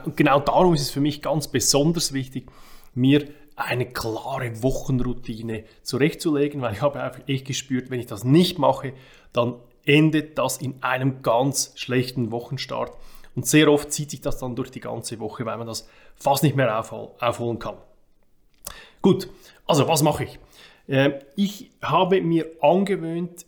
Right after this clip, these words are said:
einmal pro Woche in die Vogelperspektive zu gehen. Und ich weiß, dass es für viele Leute einen anderen Zeitpunkt ist als für mich. Ich persönlich mache das in den meisten Fällen am Sonntagnachmittag oder Abend. Ich begebe mich da in die Vogelperspektive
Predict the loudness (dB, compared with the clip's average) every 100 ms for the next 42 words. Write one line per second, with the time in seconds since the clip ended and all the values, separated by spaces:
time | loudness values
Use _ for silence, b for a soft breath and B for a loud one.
0 | _ _ _ 2 6 6 4 2 0 0
1 | -4 -8 -10 -4 -2 -2 -6 -6 -4 -4
2 | -6 -8 -8 -8 -8 -10 -10 -12 -6 2
3 | 4 2 -6 -16 B B B B B 2
4 | 4 6 6 2 -4 -4 -4 -2 -6 -6
5 | -2 2 4 4 2 -2 -6 -4 -4 -4
6 | -4 -2 -2 -4 -4 0 0 0 -2 -4
7 | -4 -6 -6 -2 0 0 0 -4 -2 -2
8 | -2 -2 0 -2 -2 -6 -8 -8 b b
9 | b -2 0 2 2 2 2 -2 -4 -6
10 | -8 -12 B B 2 2 2 -2 -6 -6
11 | -6 -6 -6 -8 -8 4 4 4 -6 -10
12 | -12 -8 0 4 4 4 0 -2 B B
13 | B B B -6 0 4 4 2 0 0
14 | 2 -4 -4 -6 -4 -4 -2 -2 -2 -6
15 | -10 -8 -8 -6 -6